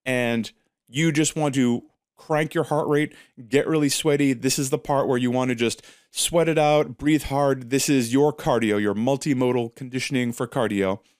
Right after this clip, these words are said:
then great. That's an excellent place to put in jumping pull-ups. That's an excellent place to put in relatively easy ring rows or easy inverted barbell rows or something like that. Something where you can just crank them out,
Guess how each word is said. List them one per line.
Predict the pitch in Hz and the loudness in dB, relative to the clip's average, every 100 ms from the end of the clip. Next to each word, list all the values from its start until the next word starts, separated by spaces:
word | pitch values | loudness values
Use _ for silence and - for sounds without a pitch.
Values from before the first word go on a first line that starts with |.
| _ _ _ 110 | _ _ _ -6
then | 131 160 | -2 0
great. | 131 165 254 _ _ _ _ _ | 0 0 -2 _ _ _ _ _
That's | 151 - | -6 -2
an | 190 - - | -2 -4 -4
excellent | 170 - - 180 160 101 | -4 -2 -2 0 -2 -2
place | 131 117 | -2 -2
to | - | -4
put | - 113 | -4 -2
in | 107 | -2
jumping | 101 92 95 | -2 -4 -6
pull-ups. | 85 95 80 - - _ _ _ - | -4 -4 -4 -8 -18 _ _ _ -6
That's | 151 | -2
an | 170 - 160 | -2 -4 -8
excellent | - - 170 151 - | -4 -2 0 -2 -2
place | 127 117 | -4 -4
to | - | -6
put | 131 123 | -2 0
in | 110 - - - | 0 -4 -18 -8
relatively | 127 131 127 - 117 120 120 | -2 0 0 0 -2 -2 -6
easy | 131 131 120 123 | -10 -14 -8 -4
ring | 107 113 110 | -2 0 0
rows | 104 101 95 | 2 0 0
or | 104 | -4
easy | - 131 113 117 117 | -2 0 0 0 -2
inverted | 117 117 107 104 | -2 0 0 0
barbell | 104 110 107 107 | 0 0 0 0
rows | 101 101 104 - - - - | 0 0 0 -4 -16 -14 -6
or | |
something | 117 127 113 117 107 | -4 -4 -4 -4 -2
like | 107 | -4
that. | 107 - | -4 -2
Something | 151 131 | -2 0
where | 139 | 0
you | |
can | 139 117 | -2 -4
just | 104 - | -4 -8
crank | - 170 160 156 | -6 -2 -2 -4
them | 151 143 | -4 -2
out, | 147 156 | -2 -4